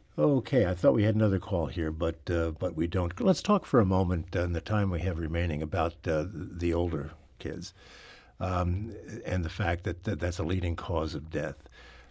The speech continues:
Um, what, what do we know about that? Is, is it basically the same kinds of things that we're talking about with the youngsters? De-,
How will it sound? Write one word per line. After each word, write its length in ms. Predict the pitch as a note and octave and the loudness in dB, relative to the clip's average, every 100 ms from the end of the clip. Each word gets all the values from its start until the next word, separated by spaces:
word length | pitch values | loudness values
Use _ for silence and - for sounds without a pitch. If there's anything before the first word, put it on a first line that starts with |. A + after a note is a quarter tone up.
| - | -6
Um, 240 | G2+ G2 - | -2 -2 -2
what, 320 | - D3+ F3+ | 2 2 4
what 240 | G3 G3+ | 4 2
do 60 | - | 6
we 140 | E3 | 8
know 160 | A2+ F2+ | 10 8
about 380 | D2 D#2 C#2+ - | 6 2 0 0
that? 320 | E2+ C#2+ - | 2 2 2
Is, 120 | G2 - | -2 0
is 200 | B2 A2+ | 2 4
it 300 | A2 C4 A2+ | 2 -2 8
basically 440 | C#3 D#3 E3+ F3 | 8 8 6 4
the 140 | D3+ | 6
same 400 | A#2 - A#2+ D3+ | 6 8 8 8
kinds 400 | D3 D3+ D3 C#3+ | 6 6 6 6
of 100 | A#2+ | 2
things 300 | - C3 C#3 | 4 4 4
that 80 | B2 | 4
we're 100 | A2+ | 2
talking 340 | G#2 B2+ B2 B2 | 4 4 2 2
about 240 | A2 A2 | 2 2
with 120 | - | 2
the 80 | A2 | 0
youngsters? 480 | A2+ A2+ A2+ D3+ | 2 0 0 -2
De-, 100 | A#2 | -2